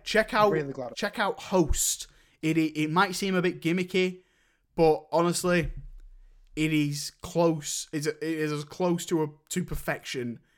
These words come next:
Speaker 1: as you will see this kind of horror movie get. Yeah.
Speaker 2: Nice.
Speaker 1: Can't say any, anything better about it, man.
Speaker 2: Brilliant.
Speaker 1: Yeah. Um,
Speaker 2: Did,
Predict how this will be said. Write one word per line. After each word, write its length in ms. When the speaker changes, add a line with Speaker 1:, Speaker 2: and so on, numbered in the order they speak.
Speaker 1:
as 160
you 60
will 100
see 480
this 160
kind 180
of 80
horror 220
movie 260
get. 260
Yeah. 220
Speaker 2:
Nice. 320
Speaker 1:
Can't 220
say 160
any, 280
anything 360
better 280
about 240
it, 80
man. 200
Speaker 2:
Brilliant. 320
Speaker 1:
Yeah. 260
Um, 540
Speaker 2:
Did, 140